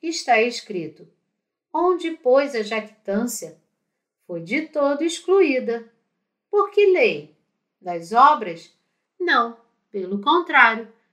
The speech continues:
pela lei da fé." A pessoa deve conhecer a lei da justiça de Deus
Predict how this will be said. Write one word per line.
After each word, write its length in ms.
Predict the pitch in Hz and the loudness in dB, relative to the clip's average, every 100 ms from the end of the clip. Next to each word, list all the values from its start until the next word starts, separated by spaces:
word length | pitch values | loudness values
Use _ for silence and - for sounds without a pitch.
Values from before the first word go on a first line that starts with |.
| _ | _
pela 280 | 339 302 294 | -4 -2 -2
lei 240 | 285 226 | -2 -2
da 200 | 214 240 | -2 -6
fé." 400 | 254 - 190 185 _ _ _ _ _ _ _ _ _ _ _ | -8 -10 -10 -10 _ _ _ _ _ _ _ _ _ _ _
A 120 | 185 | -14
pessoa 600 | - 165 - - 214 208 | -12 -12 -4 2 4 4
deve 320 | 190 185 180 202 | 0 -6 -8 -12
conhecer 760 | 311 339 330 320 - 196 180 | -6 -4 -4 -4 -2 0 0
a 80 | 165 | -6
lei 260 | 160 156 | -10 -12
da 140 | 156 165 | -8 -10
justiça 600 | 160 170 - 147 - 180 | -10 -18 -18 -18 -18 -16
de 200 | 170 294 | -10 -8
Deus 520 | 269 254 269 277 | 2 4 2 -4